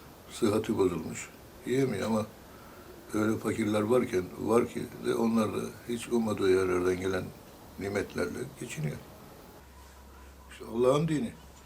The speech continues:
İnsanları bırak, kural koymamaları lazım. İnsanları serbest bırakmaları lazım. Burada, burada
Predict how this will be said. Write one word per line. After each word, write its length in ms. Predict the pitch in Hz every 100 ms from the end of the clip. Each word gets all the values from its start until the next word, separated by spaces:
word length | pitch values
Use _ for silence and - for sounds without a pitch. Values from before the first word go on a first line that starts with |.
| - 107
İnsanları 520 | - 113 123 123 117
bırak, 120 | 123 - - 120 - -
kural 300 | - 127 135
koymamaları 520 | 127 160 151 131 113 101
lazım. 220 | 95 113
İnsanları 420 | 107 120 123 117
serbest 440 | 127 123 139 -
bırakmaları 540 | 139 135 113 98 90 85
lazım. 180 | 82 82 85
Burada, 220 | 92 98 95 - - - - - - - - - 104
burada 300 | 98 104